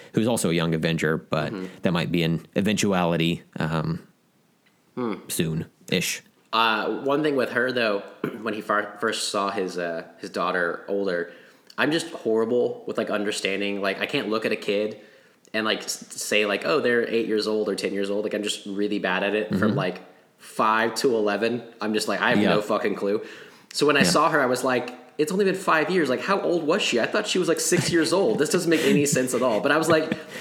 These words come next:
Speaker 2: she was probably, like, sh-, I don't know what the teenager was, like, fifteen? So she could have been ten. The daughter, like, before?
Speaker 1: I, I guess. I don't know. She, it,
Speaker 2: Yeah.
Speaker 1: she seemed like she was, like, seven.
Speaker 2: Yeah, I thought she was
Speaker 1: <laughs> And
Speaker 2: pretty young.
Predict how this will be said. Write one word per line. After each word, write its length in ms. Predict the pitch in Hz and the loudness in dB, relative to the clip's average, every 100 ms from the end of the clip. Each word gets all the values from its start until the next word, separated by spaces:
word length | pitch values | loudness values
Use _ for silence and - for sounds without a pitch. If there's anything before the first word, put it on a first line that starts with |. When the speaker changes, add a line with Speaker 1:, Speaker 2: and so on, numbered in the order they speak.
| - | 0
Speaker 2:
she 100 | 247 | 0
was 80 | 233 | 4
probably, 220 | 233 233 | 4 6
like, 240 | 175 123 - - - | 4 2 -2 -12 -10
sh-, 120 | - - | -8 0
I 100 | 151 | 2
don't 100 | 180 | 4
know 320 | 165 156 120 | 4 2 0
what 100 | 135 | 0
the 60 | 123 | 0
teenager 400 | 147 131 101 107 | 0 0 0 0
was, 220 | 107 92 | 0 0
like, 120 | 87 | -2
fifteen? 600 | - - - 175 208 302 | -4 -4 -2 -2 -2 -6
So 140 | - 135 | -4 -2
she 160 | - | -2
could 120 | 131 127 | 0 0
have 80 | |
been 100 | 101 98 | 0 0
ten. 400 | 147 190 202 202 - - - _ | -2 0 -2 -6 -14 -20 -20 _
The 140 | - 113 | -4 -2
daughter, 380 | 107 117 127 123 | 0 0 0 0
like, 300 | 113 - - | -2 -4 -12
before? 440 | 104 170 196 - - - - - _ _ - | -8 -6 -4 -6 -8 -16 -20 -20 _ _ -2
Speaker 1:
I, 200 | 104 104 - | -2 -2 -4
I 120 | - 127 | 0 2
guess. 340 | 98 98 98 | 4 4 2
I 100 | 101 | 2
don't 120 | 113 | 4
know. 120 | 98 98 | 4 4
She, 180 | 123 | 2
it, 160 | 123 - | 4 4
Speaker 2:
Yeah. 80 | 123 | 4
Speaker 1:
she 120 | 123 | 4
seemed 220 | - 170 | 4 4
like 140 | 127 107 | 4 4
she 120 | 117 | 4
was, 240 | 104 92 | 4 4
like, 360 | 87 87 - - - _ _ _ _ _ _ _ - | 4 2 0 -8 -16 _ _ _ _ _ _ _ -6
seven. 560 | - - 95 165 165 - - - | 0 2 4 4 2 -4 -6 0
Speaker 2:
Yeah, 160 | - 151 | 2 6
I 60 | 208 | 6
thought 160 | 262 | 6
she 100 | 269 | 6
was 100 | 226 | 6
Speaker 1:
<laughs> 0 | |
And 120 | - | 6
Speaker 2:
pretty 220 | 180 196 156 | 6 6 8
young. 480 | 123 160 107 - | 6 6 4 4